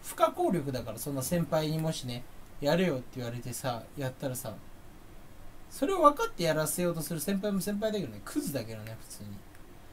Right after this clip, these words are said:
でも俺ももしYouTubeで人気になってたら、誠さんみたいな人になんか、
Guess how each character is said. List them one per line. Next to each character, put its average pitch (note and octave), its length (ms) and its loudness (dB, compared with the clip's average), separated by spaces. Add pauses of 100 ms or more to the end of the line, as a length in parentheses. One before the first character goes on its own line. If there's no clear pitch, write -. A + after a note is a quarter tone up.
(200)
で E3+ 60 -2
も E3+ 100 4
俺 E3+ 120 4
も F#3 120 4
も F#3+ 140 4
し F3 100 -2
YouTube F3+ 680 0
で C3 140 -2
人 C#3+ 220 0
気 - 80 -10
に D3 80 0
な D3 80 2
っ D3 40 0
て - 120 -8
た C3+ 60 -4
ら、 B2 80 -2
誠 D3 300 0
さ D#3 140 0
ん D3+ 60 0
み D3 80 -2
た C#3 100 -2
い B2 60 -2
な A#2+ 40 -6
人 B2+ 180 -8
に B2 40 -4
な B2 100 -4
ん B2 60 -6
か、 G#2+ 180 -8